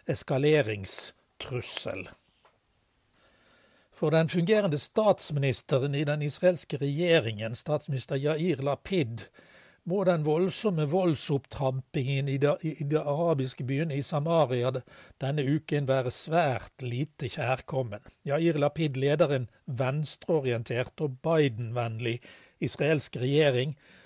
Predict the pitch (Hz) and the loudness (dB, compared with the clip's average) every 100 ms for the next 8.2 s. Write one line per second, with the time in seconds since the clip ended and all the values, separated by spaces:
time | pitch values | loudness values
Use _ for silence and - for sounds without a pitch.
0 | _ - 175 185 175 147 165 190 196 160 | _ -4 4 6 8 6 6 8 8 8
1 | 151 151 170 143 160 151 - 165 165 - | 6 2 0 2 0 0 0 2 0 -2
2 | 131 147 - 175 - 147 - 139 139 135 | 0 0 0 -2 0 -2 0 0 0 -4
3 | 151 - 170 143 139 151 - 160 147 139 | -6 0 0 2 0 -2 -2 -2 -2 0
4 | 151 151 147 147 170 165 165 - - - | 0 0 0 0 0 0 -2 -12 -20 -14
5 | - 160 160 151 151 156 139 - 135 143 | -6 -2 0 2 2 0 0 2 2 2
6 | - - 143 147 139 - 131 135 - - | -4 -4 -4 -2 -4 -4 -4 -4 -8 -20
7 | - 123 - 127 131 151 151 139 127 160 | -16 -12 -6 -2 2 4 4 4 2 2
8 | 220 | 2